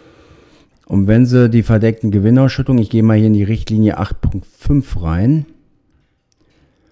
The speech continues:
und dann haben Sie die Definition. Eine V G A nach acht drei Satz zwei ist eine Vermögensminderung oder eine verhinderte Vermögensmehrung, die durch das Gesellschaftsverhältnis veranlasst ist,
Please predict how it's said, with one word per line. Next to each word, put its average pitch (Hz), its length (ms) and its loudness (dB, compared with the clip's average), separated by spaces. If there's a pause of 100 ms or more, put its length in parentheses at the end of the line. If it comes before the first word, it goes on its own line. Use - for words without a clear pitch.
(260)
und 95 100 -6
dann 110 120 2
haben 127 180 4
Sie 117 80 -2
die 120 120 -2
Definition. 110 840 0 (480)
Eine 107 280 0
V 101 280 -2
G 92 200 -4
A 113 240 -2
nach 117 200 -2
acht 95 300 -10
drei 95 160 -2
Satz 85 280 -6
zwei 107 260 -4
ist - 300 -8
eine 92 220 -4
Vermögensminderung 90 1300 -4
oder 110 380 -4
eine 110 180 -2
verhinderte 110 640 -4
Vermögensmehrung, 90 1500 -4 (920)
die 110 120 0
durch 110 200 0
das 95 240 -4
Gesellschaftsverhältnis 95 1200 -4
veranlasst 104 680 -6
ist, 147 360 -8